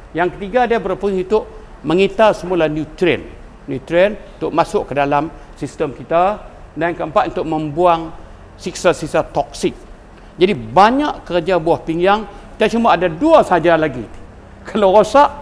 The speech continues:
habis. Jadi jangan bagi rosak. Ini ialah fungsi yang pertama. Jadi ada pelbagai cara yang dicadangkan untuk membersih buah pinggang. Salah satu ialah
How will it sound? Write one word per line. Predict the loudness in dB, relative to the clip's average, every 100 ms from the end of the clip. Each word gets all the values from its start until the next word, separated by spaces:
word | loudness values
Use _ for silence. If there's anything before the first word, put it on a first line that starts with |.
| -16 -8
habis. | -2 0 -2 -4 -16 -18 -18 -20 -16 -4
Jadi | -2
jangan | 4 6 8 6 2 -4 -8
bagi | -4 -4 -2
rosak. | -4 -2 -6 -6 -16 -14 -8
Ini | -4 -2
ialah | 0 -2 -4 -18 -4
fungsi | -2 0 -2
yang |
pertama. | -2 -2 2 2 0 -6 -16 -18 -18 -4
Jadi | -2 -2 -6 -12 -20 -20 -20 -20 -20 -20 -20 -2 4
ada | 8 8
pelbagai | 6 2 0 2 -2 2
cara | 4 6 8 6
yang | 4
dicadangkan | 0 -2 0 -2 0 -2 -2
untuk | -8 -6 -6 -6 -10 -14 -4
membersih | -2 -2 -2 -2
buah | -2 -4
pinggang. | -6 -8 0 4 4 2 -10 -18 -20 -20 -6 0
Salah | 2 2 0
satu | -4
ialah | -4 0 0